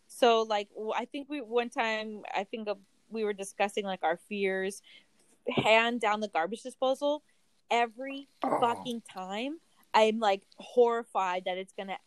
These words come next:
Speaker 1: accidentally turn on when my hand is in it. Every time. Or, like, if I'm, like,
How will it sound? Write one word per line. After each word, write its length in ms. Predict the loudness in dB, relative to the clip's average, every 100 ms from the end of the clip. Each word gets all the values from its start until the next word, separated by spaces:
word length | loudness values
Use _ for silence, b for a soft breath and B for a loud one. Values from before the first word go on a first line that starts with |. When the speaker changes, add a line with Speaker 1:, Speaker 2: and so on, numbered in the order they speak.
| -10
Speaker 1:
accidentally 560 | -10 -8 -6 -6 -8
turn 300 | -12 -6 -4
on 200 | -4 -6
when 160 | -6 -8
my 160 | -8 -8
hand 380 | -6 -6 -4
is 140 | -2 -2
in 140 | 2
it. 240 | 0 0 -8 b b b b -20 _ 8
Every 440 | 10 10 2 -8
time. 640 | 0 0 2 0 0 -4 -14 _ _ _ _ B B -2
Or, 640 | 4 6 6 6 4 0 -2 _ _
like, 420 | 0 2 2 0 -4 _
if 140 | 4 6
I'm, 360 | 0 -2 -8 -4
like, 180 | -4